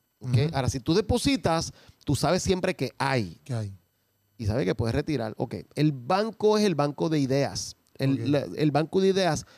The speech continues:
Speaker 1: tiene que estar escrito en algún lugar.
Speaker 2: Ok.
Speaker 1: ¿Entiendes? Eh, lo
Speaker 2: Cuando tú dices el banco de ideas, mala mía que te interrumpa, es como que, por ejemplo, tú estás caminando, te surgió una idea, pa, vas pa'l banco, la depositas allí.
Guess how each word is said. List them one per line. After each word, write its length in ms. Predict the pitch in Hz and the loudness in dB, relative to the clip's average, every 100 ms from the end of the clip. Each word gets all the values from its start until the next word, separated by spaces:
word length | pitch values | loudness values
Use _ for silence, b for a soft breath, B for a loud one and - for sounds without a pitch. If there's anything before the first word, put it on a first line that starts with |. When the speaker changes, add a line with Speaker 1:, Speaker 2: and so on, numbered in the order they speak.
| b b b b _ _ - 117 | b b b b _ _ -12 -4
Speaker 1:
tiene 240 | 135 143 | 0 0
que 80 | 151 | -2
estar 180 | - 131 | -6 -4
escrito 360 | 156 147 151 | -4 -4 -2
en 60 | 156 | 0
algún 180 | 123 131 | 0 0
lugar. 440 | 143 120 123 131 - _ _ _ - | 0 0 -2 -4 -10 _ _ _ -12
Speaker 2:
Ok. 160 | 120 110 107 - - | -10 -8 -10 -12 -16
Speaker 1:
¿Entiendes? 520 | 127 120 143 113 92 - _ _ _ _ _ _ _ _ - | -10 -2 0 0 -6 -10 _ _ _ _ _ _ _ _ -4
Eh, 540 | 135 127 120 117 117 - | 0 2 4 2 0 0
lo 140 | 131 | 2
Speaker 2:
Cuando 180 | 151 175 | 4 4
tú 60 | 147 | 0
dices 180 | 185 214 | 0 0
el 60 | |
banco 280 | 190 214 202 | 0 -2 -2
de 60 | 202 | 2
ideas, 180 | 208 170 | 2 2
mala 220 | 165 156 | 0 0
mía 120 | 151 | -2
que 100 | 147 | -2
te 40 | 139 | -4
interrumpa, 460 | 139 135 120 120 B B B | -2 -2 -4 -6 B B B
es 120 | 139 | -10
como 260 | - 202 190 | -4 0 0
que, 100 | 175 | -2
por 160 | 160 160 | -2 -2
ejemplo, 320 | 170 147 135 | -2 -4 -6
tú 80 | 147 | -4
estás 180 | - 185 | -4 -4
caminando, 560 | 185 180 156 139 127 | -6 -6 -6 -6 -8
te 140 | 123 131 | -6 -6
surgió 240 | 143 143 | -4 -4
una 80 | 180 | -4
idea, 320 | 208 240 226 | -2 -2 -2
pa, 200 | - 247 | -4 -6
vas 180 | 190 175 | -2 -2
pa'l 140 | 202 | -2
banco, 320 | 185 240 226 208 | 0 -2 -2 -2
la 100 | 180 | 0
depositas 400 | 160 147 185 196 | -2 -4 -2 -2
allí. 180 | 190 | -2